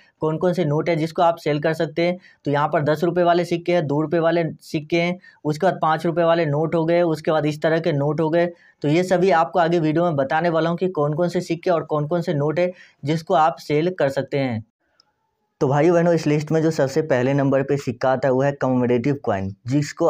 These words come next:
स्मारक सिक्के कहे जाते हैं, यानी कि जिस सिक्के की बैक साइड में अशोक स्तंभ की आकृति नहीं होती है, किसी महापुरुष की या किसी के याद में जो सिक्के जारी किए जाते हैं वो कमेमोरेटिव कॉइन्स कहलाते हैं।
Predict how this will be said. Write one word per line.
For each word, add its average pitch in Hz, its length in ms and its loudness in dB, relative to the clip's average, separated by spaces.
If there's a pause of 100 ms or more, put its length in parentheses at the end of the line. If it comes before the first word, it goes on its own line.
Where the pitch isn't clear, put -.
(120)
स्मारक 131 460 0
सिक्के 131 340 -4
कहे 131 240 0
जाते 127 300 0
हैं, 135 80 0
यानी 123 260 0
कि 151 100 -4
जिस 139 240 -4
सिक्के 143 240 -4
की 156 160 -2
बैक 123 260 0
साइड 135 240 0
में 139 140 0
अशोक 131 340 -2
स्तंभ 131 300 -4
की 135 80 -4
आकृति 123 400 -2
नहीं 117 320 -2
होती 143 280 0
है, 156 140 2 (440)
किसी 180 240 0
महापुरुष 143 560 0
की 156 200 0
या 147 80 2
किसी 147 340 -4
के 151 100 -2
याद 123 340 2
में 143 160 0
जो 131 120 0
सिक्के 123 340 -4
जारी 120 320 0
किए 143 140 0
जाते 131 260 0
हैं 139 60 0
वो 139 180 0
कमेमोरेटिव 123 640 -2
कॉइन्स 135 280 -2
कहलाते 117 420 -2
हैं। 143 160 -2